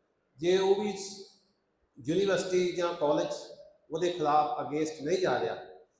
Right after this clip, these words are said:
ਤੇ ਤੁਸੀਂ ਥਾਣੇ ਦੀ ਸਪੋਰਟ ਲੈ ਸਕਦੇ ਹੋ। ਲੇਕਿਨ ਥਾਣੇ ਦੀ ਸਪੋਰਟ ਲੈਣ ਤੋਂ ਪਹਿਲਾਂ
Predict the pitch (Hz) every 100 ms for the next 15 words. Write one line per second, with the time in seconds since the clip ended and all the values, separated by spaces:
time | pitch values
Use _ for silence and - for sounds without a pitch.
0 | _ 175 175 165 180 180 180 - - -
1 | - - 156 160 175 180 175 170 170 -
2 | - _ - - 165 170 165 143 147 127
3 | 139 131 175 202 - 160 160 196 202 -
4 | 185 180 165 151 - 143 143 123